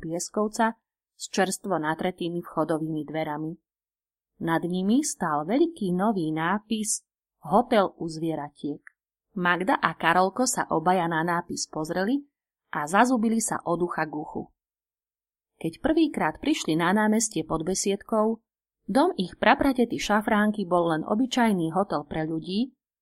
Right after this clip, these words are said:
lenže bol tak schátraný, že do neho žiadni hostia nechodili. Potom si Juan poranil členok a Magda a Karolko sa museli postarať o Niňa. A v tom si uvedomili, že hotel je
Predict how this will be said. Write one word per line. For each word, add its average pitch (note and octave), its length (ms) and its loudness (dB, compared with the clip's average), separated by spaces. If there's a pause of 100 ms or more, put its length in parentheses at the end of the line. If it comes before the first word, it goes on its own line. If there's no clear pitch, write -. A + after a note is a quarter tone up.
(280)
lenže C#4 320 6
bol E3+ 240 2
tak C4 240 0
schátraný, F#3+ 800 -2
že D#3+ 160 -2
do E3+ 160 0
neho F3+ 240 -2
žiadni F3 560 0
hostia F3 400 -4
nechodili. D3+ 640 -6 (1080)
Potom C4+ 360 0
si - 160 2
Juan A#3+ 360 6
poranil F#3+ 480 2
členok E3+ 480 -4 (560)
a E3+ 120 2
Magda C4 480 4
a - 40 -6
Karolko G3+ 520 4
sa E3+ 200 0
museli E3+ 400 0
postarať E3+ 640 -2
o E3 160 0
Niňa. D#3+ 320 -2 (720)
A D#3+ 160 -10
v - 80 -12
tom G4 160 2
si - 160 -2
uvedomili, F3+ 720 0
že E3 160 -2
hotel B3+ 480 2
je F3 80 4